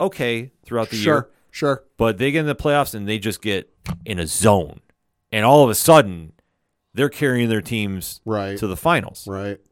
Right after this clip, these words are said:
Speaker 1: So it's almost like in the same vein with Jimmy Butler. But it shows, like, he definitely needs some help if he's gonna compete.
Speaker 2: He needs somebody.
Speaker 1: He, he definitely needs somebody. He needs somebody that's gonna put up twenty a game.
Speaker 2: I'm not saying he needs, like, another two guys or you need another, like,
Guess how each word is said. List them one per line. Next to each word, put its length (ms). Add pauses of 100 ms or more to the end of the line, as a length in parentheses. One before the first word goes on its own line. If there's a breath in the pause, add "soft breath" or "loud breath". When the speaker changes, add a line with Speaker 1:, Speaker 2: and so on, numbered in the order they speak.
(540)
Speaker 1:
So 560
it's 160
almost 180
like 120
in 80
the 40
same 220
vein 180
with 120
Jimmy 180
Butler. 360 (360 soft breath)
But 160
it 100
shows, 280
like, 220
he 320
definitely 560
needs 220
some 120
help 280
if 120
he's 140
gonna 160
compete. 420 (200)
Speaker 2:
He 100
needs 240
somebody. 480 (380)
Speaker 1:
He, 220
he 120
definitely 320
needs 200
somebody. 180
He 120
needs 300
somebody 260
that's 100
gonna 140
put 200
up 180
twenty 340
a 60
game. 260 (220 loud breath)
Speaker 2:
I'm 120
not 160
saying 260
he 100
needs, 240
like, 120
another 220
two 200
guys 260
or 120
you 120
need 160
another, 340
like, 360